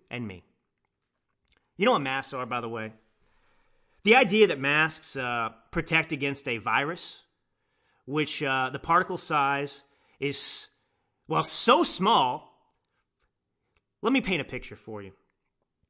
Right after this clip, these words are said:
The mask prevents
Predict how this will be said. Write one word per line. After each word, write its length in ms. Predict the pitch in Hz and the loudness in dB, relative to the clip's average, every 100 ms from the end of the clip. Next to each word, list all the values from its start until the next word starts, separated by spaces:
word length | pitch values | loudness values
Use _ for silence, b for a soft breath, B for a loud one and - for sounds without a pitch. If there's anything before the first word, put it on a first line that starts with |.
| _ _ _ _ _ _ _ _ _ - b b b | _ _ _ _ _ _ _ _ _ -20 b b b
The 140 | 170 202 | 0 2
mask 500 | 220 294 302 - - | 4 4 2 -4 4
prevents 720 | 233 160 170 156 - - | 4 4 -2 -4 -10 -14